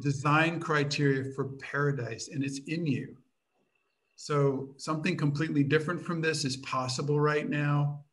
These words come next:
And please, please, please keep, keep going in, in the research. This is new stuff. It's really,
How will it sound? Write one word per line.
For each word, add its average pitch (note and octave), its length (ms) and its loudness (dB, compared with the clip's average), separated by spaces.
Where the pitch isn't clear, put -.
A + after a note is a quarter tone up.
And B2 480 0
please, E3+ 300 -4
please, D#3+ 360 -2
please C#3+ 440 2
keep, D#3 400 -8
keep E3 200 -6
going D3+ 360 6
in, C3 340 6
in B2+ 140 4
the B2 80 6
research. C3 600 0
This C#3 140 -2
is C#3 140 0
new G3+ 240 6
stuff. E3 400 2
It's C3 160 -4
really, D3 540 2